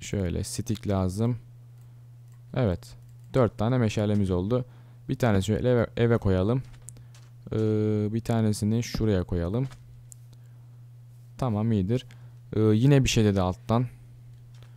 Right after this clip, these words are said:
Acıktım mı, susadım mı bir şey diyor herhalde yine. Daha demin dudaklarım kurudu dedi. Benim de kurudu lan dudağım. Benim de dudağım kurudu ha. Yalamıyorum ne zamandır. O yüzden kurum. <laughs> Yalamıyorum ne zaman. Dudağımı yalamıyorum yani.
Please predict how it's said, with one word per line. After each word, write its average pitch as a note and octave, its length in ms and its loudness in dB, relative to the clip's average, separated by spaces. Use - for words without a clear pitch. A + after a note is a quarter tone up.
Acıktım G#2+ 460 2
mı, A2+ 140 6
susadım A#2 340 2
mı A2 100 4
bir G#2 40 2
şey A#2 240 2
diyor A2+ 180 8
herhalde F#2 260 4
yine. F2+ 160 2
Daha G2 160 4
demin G2+ 180 6
dudaklarım G#2 460 4
kurudu F2+ 260 -2
dedi. G2 180 -2
Benim A#2+ 220 6
de - 40 -2
kurudu F#2+ 240 2
lan G#2+ 120 2
dudağım. G2 180 2
Benim A2+ 240 0
de C#3 80 0
dudağım A2 280 2
kurudu F#2+ 240 0
ha. G#2 220 0
Yalamıyorum G2 480 2
ne F#2 80 0
zamandır. F2+ 460 -2
O G2+ 80 -2
yüzden G#2 240 -2
kurum. G2 240 -4
<laughs> - 640 -8
Yalamıyorum A#2 440 6
ne G#2+ 40 6
zaman. G#2+ 220 4
Dudağımı A2+ 340 8
yalamıyorum G#2 420 6
yani. F#2+ 300 2